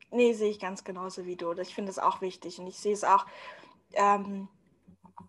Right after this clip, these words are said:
dass, ähm, einfach Leute, die sich den Film anschauen, weil, oder das Buch meinetwegen auch gern lesen, weil es eine gute Geschichte ist, wie du sagst, und nicht, weil ich unbedingt einen Berührungspunkt damit hab. Vielleicht, das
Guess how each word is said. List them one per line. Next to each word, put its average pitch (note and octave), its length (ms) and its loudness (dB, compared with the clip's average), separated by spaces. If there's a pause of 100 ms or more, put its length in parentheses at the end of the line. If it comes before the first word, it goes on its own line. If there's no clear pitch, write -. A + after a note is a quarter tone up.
(300)
dass, G#3+ 460 2
ähm, G3 280 4
einfach G3+ 360 2
Leute, G3+ 320 4
die G3+ 240 -2
sich G3 220 -6
den F3 340 -4
Film G#3+ 220 0
anschauen, G3+ 480 4
weil, F3+ 320 0 (160)
oder F3+ 400 2 (540)
das - 180 -2
Buch C4 260 6
meinetwegen A3+ 460 8
auch G#3+ 140 2
gern G#3 240 6
lesen, G3+ 420 4
weil F3+ 140 6
es F3+ 100 -4
eine G#3+ 80 -4
gute A3 220 0
Geschichte B3 400 -2
ist, - 160 -8
wie G#3 60 -2
du G#3 100 0
sagst, F#3+ 440 2
und F#3 100 -6
nicht, G3 260 -6
weil F3+ 160 2
ich - 240 -10
unbedingt F#3 520 -6
einen F#3 80 -10
Berührungspunkt G3 760 -4
damit F3+ 320 -6
hab. F#3 180 -2 (400)
Vielleicht, A3+ 600 6 (260)
das - 260 -6